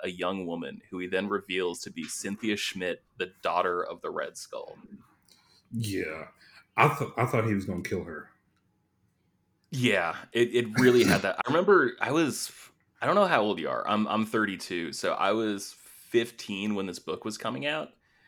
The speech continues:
Speaker 2: Mm-hmm.
Speaker 1: And I just immediately assumed, it's like, "Oh, he's just gonna kill this chick," because, like, there
Speaker 2: Yeah.
Speaker 1: was, there were some hints at her being, like, the, the unwanted daughter of the Red Skull in the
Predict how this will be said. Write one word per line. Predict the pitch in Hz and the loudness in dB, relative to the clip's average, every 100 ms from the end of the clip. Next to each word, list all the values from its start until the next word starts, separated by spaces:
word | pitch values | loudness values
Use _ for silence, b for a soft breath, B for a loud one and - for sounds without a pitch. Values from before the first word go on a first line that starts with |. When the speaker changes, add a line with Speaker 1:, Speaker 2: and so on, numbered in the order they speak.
| b | b
Speaker 2:
Mm-hmm. | 101 98 | -2 0
Speaker 1:
And | 117 | 0
I | 101 110 | 2 2
just | 120 131 120 | 4 4 4
immediately | 101 101 104 95 90 82 | 2 2 2 2 0 -2
assumed, | - 87 82 76 | -4 -6 -6 -8
it's | 82 - | -8 -6
like, | 87 - | -6 -2
"Oh, | 98 95 | 2 2
he's | 90 92 | 2 -4
just | 92 | -8
gonna | - 82 - _ - | -8 -8 -10 _ -8
kill | 82 85 | -6 -6
this | 80 | -8
chick," | - 82 - - | -6 -8 -8 -10
because, | 92 92 85 | -6 -4 -4
like, | 92 90 | -4 2
there | 95 | 4
Speaker 2:
Yeah. | |
Speaker 1:
was, | 95 - B B B B | 2 -2 B B B B
there | 120 | 4
were | 110 | 6
some | 139 127 | 4 4
hints | - 127 127 - | 2 0 0 0
at | 110 107 | 0 0
her | - 113 110 | 2 2 2
being, | 107 110 104 98 | 0 0 0 -2
like, | 95 95 90 | 0 0 2
the, | 92 85 80 - | 0 2 0 -2
the | 98 - | -4 -2
unwanted | 110 107 98 95 98 95 | 0 0 0 0 -2 -4
daughter | 92 90 90 | -2 0 0
of | 87 | -2
the | 87 | -4
Red | 92 92 - | -2 -2 -4
Skull | - 92 80 80 - | -4 0 0 -2 -6
in | 101 98 | -8 -6
the | 98 | -2